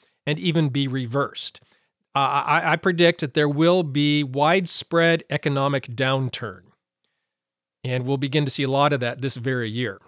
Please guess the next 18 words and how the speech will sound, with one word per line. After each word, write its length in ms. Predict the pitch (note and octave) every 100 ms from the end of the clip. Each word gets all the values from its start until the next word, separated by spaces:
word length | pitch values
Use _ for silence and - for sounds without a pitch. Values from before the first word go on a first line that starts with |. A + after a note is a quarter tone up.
| _ -
Uh, 340 | B2+ B2 A#2+ C3+ _ E3+ -
Biden 300 | D3 F3 D#3
has 140 | D#3
already 400 | D3 D3+ D3+ D3+
promised 500 | C#3 D#3 D3 D#3 D#3 -
that 100 | B2
he's 180 | C#3+
going 120 | C#3 C#3
to 60 |
raise 240 | C#3+ D3+ -
taxes 480 | D3+ C#3 - D3
on 160 | D#3 E3
everyone. 460 | F#3 D#3+ A#2 F2 - _ _ _ _ _ _ _ _ _ _ _ _ _ -
So, 540 | - A#2+ B2 B2 A#2+ - _ _ _ _
yay, 640 | C#3+ D#3+ F#3+ E3 C3 A2 G#2+
everybody's 380 | C3+ D3 E3 D3
paycheck 520 | - F3+ - B2+ -
is 300 | A#2+ A2+